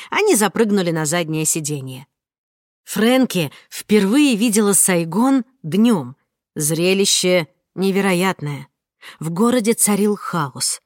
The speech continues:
Улицы кишели танками, вооруженными солдатами и военными полицейскими.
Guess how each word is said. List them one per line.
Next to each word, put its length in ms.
Улицы 520
кишели 540
танками, 540
вооруженными 680
солдатами 640
и 40
военными 540
полицейскими. 920